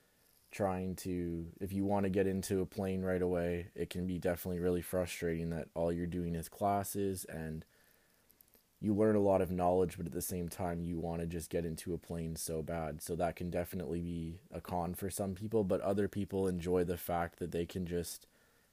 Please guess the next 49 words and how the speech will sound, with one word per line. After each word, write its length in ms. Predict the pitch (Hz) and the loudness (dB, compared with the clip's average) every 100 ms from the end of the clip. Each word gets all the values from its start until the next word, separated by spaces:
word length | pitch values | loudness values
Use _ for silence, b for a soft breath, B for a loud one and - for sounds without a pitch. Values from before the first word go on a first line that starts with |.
| _ | _
start 440 | - - 90 78 | -8 2 2 2
their 160 | 95 82 | 2 2
education, 880 | 85 87 - 90 90 - 95 90 87 | 2 -2 -2 -2 -2 -4 -4 -4 -4
and 460 | 82 85 82 165 _ b b b b b | -6 -4 -6 -8 _ b b b b b
once 240 | 90 98 90 | -4 -2 0
they 140 | 101 | 0
feel 220 | 87 101 | 2 2
like 140 | 92 - | 2 2
they've 200 | 92 82 | -2 0
got 180 | 92 87 | 0 2
all 180 | 80 | 2
of 100 | 87 | 2
that 260 | 85 90 85 | 0 0 0
down 280 | 92 82 80 | -2 -2 -4
pat, 320 | 95 85 78 | -6 -6 -6
they 140 | - 87 | -4 -4
jump 340 | 82 85 82 | -4 -6 -2
right 180 | 90 85 | 0 0
into 280 | 85 82 87 | -2 -4 -4
a 40 | |
plane 360 | 76 87 87 85 | -4 -6 -4 -4
in 80 | 85 | -2
January 640 | 101 107 107 107 101 98 | 2 4 4 6 4 2
and 160 | 82 85 | 0 -2
they, 220 | 82 78 - | -4 -6 -4
they 100 | 85 | -4
start 340 | - 85 73 | -2 -2 -2
going. 360 | - 62 53 - b b b b b b b _ | -4 -4 -8 -14 b b b b b b b _
Um, 380 | 82 78 73 78 | 0 0 0 2
but 120 | 104 | 4
yeah, 140 | 107 82 | 6 6
like 200 | 92 92 | 6 2
I 60 | |
said, 180 | 87 87 | -2 0
I'll 140 | 78 | 2
let 200 | 92 92 - _ _ | 4 2 0 _ _
people 340 | 104 98 95 85 | -6 -2 0 0
kinda 300 | 98 90 85 | 0 2 0
decide 360 | 87 98 90 | 2 4 4
whether 220 | 90 90 | 4 2
that 120 | 87 85 | 2 2
would 80 | 85 | 2
be 100 | 90 | -2
a 80 | |
pro 200 | 87 90 | 0 2
or 120 | 87 85 | 2 2
con 320 | - 82 85 | 0 -2 -2
for 160 | - | -4
them. 340 | 80 67 80 | -6 -4 -6